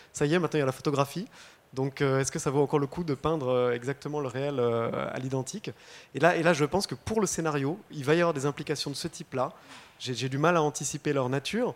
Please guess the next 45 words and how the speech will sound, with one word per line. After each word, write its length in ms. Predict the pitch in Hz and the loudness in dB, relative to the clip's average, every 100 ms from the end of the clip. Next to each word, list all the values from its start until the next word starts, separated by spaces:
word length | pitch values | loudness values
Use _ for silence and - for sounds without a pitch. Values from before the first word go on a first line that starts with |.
| - - - - | -8 -20 -10 -2
mais 80 | 135 | 0
je 100 | 139 | 2
pense 220 | 175 196 | 2 0
que 80 | 175 | 0
ça 100 | 147 | 0
va 140 | 135 | 0
se 160 | - 135 | 0 -2
jouer 300 | 127 147 156 | 0 0 0
du 120 | 123 | -4
côté 380 | - 139 - 160 | -4 -2 0 0
des, 260 | 123 120 | 0 0
hum, 180 | 117 117 127 - | 0 -4 -8 -4
par 80 | |
exemple, 220 | 139 160 143 | -2 -2 -2
je, 80 | 127 - - - | -6 -8 -20 -18
j'ai 140 | - 139 | -8 -2
déjà 220 | 147 156 | 2 2
eu 100 | 190 | 2
entre 220 | 165 - | 0 -2
les 100 | 139 | -2
mains 320 | 147 160 175 | 0 2 0
des, 160 | 165 123 | 0 -2
des 100 | 120 | -2
making-of 560 | 131 131 147 143 165 147 | -4 -4 -2 2 2 2
de 80 | |
Dontnod, 560 | 127 139 139 156 156 151 | -2 -2 0 2 2 2
de 40 | 123 | 0
la 60 | |
manière 260 | 127 139 147 | 0 0 -2
dont 100 | 131 | -4
ils 180 | 135 127 | -4 -4
ont, 220 | 156 143 | -4 -4
ils 140 | 127 | -6
travaillent 340 | - 143 143 151 | -4 0 2 2
en 80 | |
branche, 560 | 147 123 151 170 165 - - - - - | 0 0 2 2 0 -4 -8 -20 -20 -4
euh, 200 | 123 123 | 0 0
ils 100 | 123 | 0
essaient 140 | 123 139 | -2 0
d'anticiper 500 | 143 139 - - 165 | 0 -2 -8 -2 -2
toutes 220 | - 160 | -2 -6
les 80 | 139 | -4
formes 240 | 165 160 | -2 -2
de 80 | 143 | 0
narration. 560 | 135 131 - 185 185 | -2 -2 -4 -2 -2